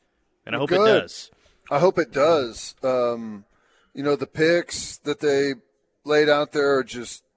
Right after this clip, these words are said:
Speaker 2: beautiful. It looks awesome. Um, I think it'd be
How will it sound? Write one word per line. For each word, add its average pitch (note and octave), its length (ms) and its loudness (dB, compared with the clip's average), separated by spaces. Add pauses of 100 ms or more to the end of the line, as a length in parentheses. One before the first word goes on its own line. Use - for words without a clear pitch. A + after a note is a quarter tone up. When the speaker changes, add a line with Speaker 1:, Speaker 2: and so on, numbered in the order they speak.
(720)
Speaker 2:
beautiful. D#3 580 4
It - 80 -2
looks C#3+ 380 -2
awesome. C#3+ 600 -2 (760)
Um, A#2+ 340 -10
I A#2+ 60 -4
think D#3 220 -4
it'd A#2+ 200 -6
be B2 520 -4